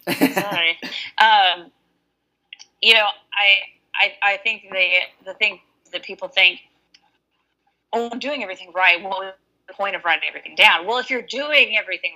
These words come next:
Speaker 2: right and you write it down, then you will have evidence that you are doing everything right. So you shouldn't be, I, I've had a couple people that are like, "Oh, that's not gonna help me." Uh, when I told them what I was doing, they're like, "Oh, you know, I don't think, I don't think counting my calories is gonna help." 'Cause I'll be totally honest, when I started counting calories, I was like, "This is,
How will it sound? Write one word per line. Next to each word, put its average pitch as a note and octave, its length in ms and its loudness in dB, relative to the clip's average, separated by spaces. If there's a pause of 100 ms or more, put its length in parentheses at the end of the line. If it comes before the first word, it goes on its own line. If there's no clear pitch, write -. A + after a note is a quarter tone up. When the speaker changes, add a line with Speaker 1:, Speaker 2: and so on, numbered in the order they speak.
Speaker 2:
right F#3+ 260 2 (100)
and F3 100 -10
you F3 160 -14
write F3+ 240 -2
it - 80 -8
down, A3 280 2
then E3+ 140 -8
you F3 80 -10
will E3+ 120 -10
have E3 160 -2 (100)
evidence F3+ 300 -8
that - 160 -14
you E3+ 80 -16
are E3 100 -16
doing E3+ 240 -8 (100)
everything E3 300 -12 (100)
right. F#3+ 260 2 (220)
So F#3 340 -2 (540)
you G3 140 -18
shouldn't B3+ 280 -4
be, A3+ 200 0
I, F#3+ 240 2
I've G3 240 0
had G#3+ 220 -6
a F#3+ 40 -10
couple F#3+ 200 -18
people F3 180 -16
that E3 80 -4
are E3 80 -2
like, D#3 180 -4
"Oh, G#3 160 -2
that's G#3+ 180 -6
not F#3 120 -8
gonna E3 180 -6
help G3 220 -6
me." D#3 320 -6 (440)
Uh, E3 300 0
when E3 100 -10
I D#3+ 140 -4
told F#3+ 240 -12
them F3 160 -12
what E3 140 -8
I D3+ 140 -6
was D#3 160 -18
doing, B3 220 -10
they're F#3 140 -6
like, F3 160 -6
"Oh, A#3+ 220 -2
you A3+ 100 -2
know, G#3+ 140 -4
I G#3 160 -2
don't G3+ 160 -10
think, F#3+ 200 -20
I G#3+ 40 -6
don't A3+ 100 -8
think G3+ 160 -14
counting F#3 380 -8
my F3 160 -12
calories F3+ 400 -6
is - 60 -20
gonna E3+ 160 -18
help." F#3+ 160 -2
'Cause C4+ 100 -4
I'll E4 140 -2
be D#4 80 -6
totally G#3+ 320 -8
honest, - 280 -10
when G3+ 100 -6
I G#3+ 40 0
started A3+ 400 -6
counting F#3 260 -10
calories, F#3 380 -8
I E3+ 40 -18
was E3+ 100 -12
like, - 40 -20
"This F#3 120 -14
is, - 180 -20